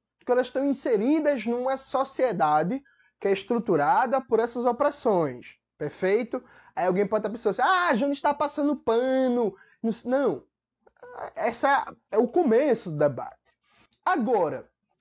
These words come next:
dizer que a sociedade é racista, machista, L G B T fóbica não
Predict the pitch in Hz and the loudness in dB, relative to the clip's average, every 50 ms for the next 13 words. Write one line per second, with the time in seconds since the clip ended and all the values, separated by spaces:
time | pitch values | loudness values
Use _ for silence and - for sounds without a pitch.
0 | _ - 185 175 196 254 254 208 170 190 262 330 359 - 285 - 349 - 277 - | _ -6 -2 0 2 2 2 0 0 0 0 0 0 0 -2 -2 -2 -4 -10 -4
1 | - 247 240 202 165 160 151 139 139 135 131 143 143 - - 175 175 147 165 175 | -2 0 0 2 2 2 2 2 0 -4 -4 -6 -8 -4 0 0 0 2 2 0
2 | 170 - - - 175 165 160 156 - - 160 165 175 165 - - - 160 151 151 | 0 -2 -4 -4 -2 -2 -2 -4 -4 -4 -2 0 -2 -2 -2 -4 -2 -2 -2 -2
3 | - 170 156 151 139 156 151 147 147 139 - 135 127 - - 170 170 180 190 165 | 0 0 0 0 0 0 0 0 0 0 -2 -10 -12 -8 -2 2 2 4 4 2
4 | 160 147 - 139 - _ _ _ _ _ _ _ _ - 196 220 262 311 | 0 -6 -6 -14 -16 _ _ _ _ _ _ _ _ -6 -4 -2 0 0